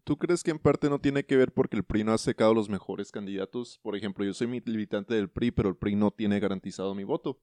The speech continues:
O sea, eso creo que fue parte del fracaso que tuvo el pri en estos últimos, en estas últimas décadas. Fue porque el pri imaginó que todo su militante lo iba a apoyar ciegamente.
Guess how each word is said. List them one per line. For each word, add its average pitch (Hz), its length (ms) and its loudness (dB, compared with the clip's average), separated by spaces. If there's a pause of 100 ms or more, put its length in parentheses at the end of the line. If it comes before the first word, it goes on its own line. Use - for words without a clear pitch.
(300)
O 110 120 -2
sea, 120 140 2
eso 117 180 -2
creo 131 260 6
que 127 120 2
fue 113 240 2 (200)
parte 120 340 2
del 120 160 -2
fracaso 101 480 0
que 104 100 -2
tuvo 101 240 0
el 101 60 0
pri 120 440 -4
en 104 100 -4
estos 101 280 -10
últimos, 101 720 -8
en 98 200 -4
estas 101 240 -8
últimas 110 340 -4
décadas. 120 600 -4 (560)
Fue 113 220 4
porque 113 760 2 (160)
el 123 200 6
pri 147 300 6
imaginó 131 540 2
que 135 120 4
todo 127 280 10
su 139 140 0
militante 113 580 0
lo 113 120 6
iba 110 140 6
a 110 40 4
apoyar 104 320 0
ciegamente. 104 760 -2